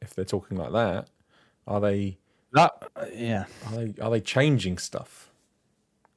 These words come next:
Speaker 2: Well, that was gonna be my question is, uh, you know, what do you think the extent of the, of the transformation is going to be? I guess there are sort of three buckets you could place it in, right? There's sort of like,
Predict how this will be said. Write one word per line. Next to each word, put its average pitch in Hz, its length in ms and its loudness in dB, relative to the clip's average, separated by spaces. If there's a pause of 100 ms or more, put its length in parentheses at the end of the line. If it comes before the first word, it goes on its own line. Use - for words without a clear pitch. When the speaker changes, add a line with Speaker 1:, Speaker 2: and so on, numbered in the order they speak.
(140)
Speaker 2:
Well, 123 160 8
that 143 140 8
was 135 120 2
gonna 123 220 6
be 123 340 4
my 107 280 6
question 120 680 2
is, 104 480 -2
uh, - 300 -4
you 107 60 -2
know, 101 140 2
what 107 200 2
do - 80 -6
you 87 60 0
think 101 280 -2
the 98 100 -2
extent 104 680 0
of 95 400 -4
the, 87 440 -6
of 95 200 -8
the - 80 -12
transformation 101 800 -2
is 95 100 -4
going 95 320 2
to - 120 -14
be? 110 300 4
I 101 80 4
guess 110 300 -4
there 107 180 2
are 101 60 0
sort - 340 -2
of 92 160 -10 (680)
three 117 340 4
buckets - 680 2
you 113 80 -2
could - 220 -10
place 117 380 2
it 117 200 -4
in, 113 180 2
right? 113 380 4
There's 101 200 0
sort - 280 0
of 101 160 -4
like, 101 480 -2